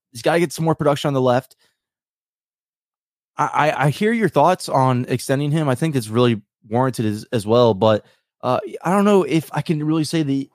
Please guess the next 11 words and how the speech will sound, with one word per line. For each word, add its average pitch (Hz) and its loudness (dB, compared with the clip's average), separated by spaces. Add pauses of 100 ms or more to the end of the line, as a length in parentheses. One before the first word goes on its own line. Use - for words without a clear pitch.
if 131 -10
he 151 -6
prices 139 -4
himself 127 -2
out 127 2
of 117 -2
the 117 -2
Eagles' 117 -2 (480)
price 165 2
range 120 2
when 117 2